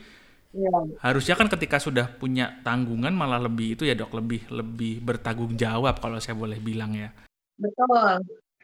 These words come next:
Speaker 1: betul.
Speaker 2: Tadi kan kita udah ngerti buat kita mulainya, kita bertahannya, buat kita juga ngelepas dari kebiasaan-kebiasaan yang lama.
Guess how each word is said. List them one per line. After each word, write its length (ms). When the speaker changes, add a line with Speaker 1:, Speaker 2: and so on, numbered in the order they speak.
Speaker 1:
betul. 400
Speaker 2:
Tadi 240
kan 80
kita 240
udah 240
ngerti 160
buat 240
kita 240
mulainya, 640
kita 160
bertahannya, 800
buat 160
kita 240
juga 240
ngelepas 480
dari 80
kebiasaan-kebiasaan 1200
yang 240
lama. 480